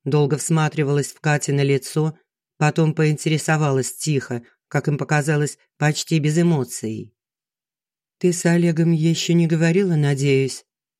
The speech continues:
Не сказала ему, что передумала?» «Нет, мам, не сказала еще. Когда бы я успела сказать?» «Ну, для глупостей и ошибок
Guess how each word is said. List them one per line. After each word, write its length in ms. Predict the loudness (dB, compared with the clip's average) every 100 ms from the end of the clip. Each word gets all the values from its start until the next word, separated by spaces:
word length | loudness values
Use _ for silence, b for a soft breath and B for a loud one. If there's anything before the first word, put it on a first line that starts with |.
| -2
Не 140 | 0 0
сказала 420 | 0 2 2 2
ему, 420 | 2 2 0 -4 -12
что 240 | -2 0
передумала?» 720 | 2 2 2 2 2 0 -2 -8 _ _ _ _ _ _ _
«Нет, 560 | 2 4 6 4 2 0
мам, 460 | 2 2 0 -4 _ _ _ 2
не 140 | 2
сказала 500 | 2 0 2 2 2
еще. 480 | 0 -2 -4 -6 -6 _ _ _ _
Когда 320 | -2 2 2
бы 100 | 2
я 140 | 4 2
успела 400 | 0 0 2 2
сказать?» 680 | 0 0 2 0 -2 -8 _ _ _ _ _ _ _ _ _ -2
«Ну, 360 | 2 4 2 -4 -6
для 320 | -2 0 2
глупостей 640 | 2 2 2 -2 -2 0
и 40 | 2
ошибок 600 | 2 0 0 0 -4